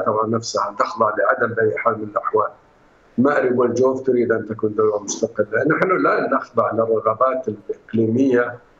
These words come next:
والجهوية وال-، والخلافات الطائفية بين اليمنيين والقبلية.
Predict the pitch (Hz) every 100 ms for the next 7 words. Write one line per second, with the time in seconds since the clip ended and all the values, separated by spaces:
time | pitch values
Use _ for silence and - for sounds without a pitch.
0 | _ _ 117 117 117 117 117 135 135 123
1 | 120 - - _ _ - 113 127 123 120
2 | 117 110 - - - - _ 123 123 113
3 | 113 113 113 110 107 - 117 117 117 131
4 | 127 - 110 113 110 143 151 - 110 110
5 | 113 113 117 135 117 110 - 113 120 135
6 | 113